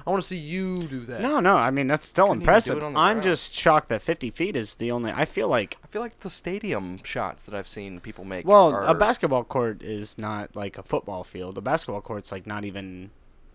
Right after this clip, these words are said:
Speaker 2: maybe, I don't know. I'm gonna
Speaker 3: No, no, no,
Speaker 2: sound
Speaker 3: no,
Speaker 2: like
Speaker 3: I'm
Speaker 2: an
Speaker 3: talking about
Speaker 2: idiot.
Speaker 3: the, I'm talking about the people on YouTube who, like, who go to the very top of the stadium,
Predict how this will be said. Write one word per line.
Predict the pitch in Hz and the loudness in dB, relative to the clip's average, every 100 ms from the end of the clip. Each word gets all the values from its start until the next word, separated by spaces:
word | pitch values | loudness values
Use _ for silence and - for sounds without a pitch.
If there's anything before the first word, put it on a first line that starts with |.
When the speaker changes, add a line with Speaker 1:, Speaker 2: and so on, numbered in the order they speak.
| _ - - - | _ -20 -20 -10
Speaker 2:
maybe, | 143 107 98 95 90 - | -8 -8 -8 -10 -12 -6
I | 170 | -2
don't | 156 | -2
know. | 107 98 | -4 -4
I'm | 113 | -2
gonna | 143 196 | -2 0
Speaker 3:
No, | 196 | 2
no, | |
no, | 185 | 4
Speaker 2:
sound | |
Speaker 3:
no, | 156 | 4
Speaker 2:
like | 139 | 4
Speaker 3:
I'm | |
Speaker 2:
an | - | 4
Speaker 3:
talking | 190 | 2
about | 180 170 | 2 0
Speaker 2:
idiot. | - | -2
Speaker 3:
the, | 180 | -2
I'm | 202 | 0
talking | 208 180 | -2 -2
about | 156 | -6
the | - | -6
people | 160 139 | -6 -2
on | 127 110 | -2 -2
YouTube | 123 131 120 113 | -4 -6 -4 -4
who, | 107 113 | -4 -2
like, | 110 101 - - - _ _ _ - - - - - - - - | 0 -2 -4 -18 -20 _ _ _ -20 -20 -20 -20 -20 -20 -20 -14
who | 131 | -8
go | 123 117 | -4 -4
to | 110 | -4
the | 107 | -8
very | 107 127 143 | -2 0 0
top | 139 135 123 117 | 2 2 2 0
of | 104 | -10
the | 101 | -8
stadium, | 127 120 107 92 98 | -6 -4 -4 -6 -10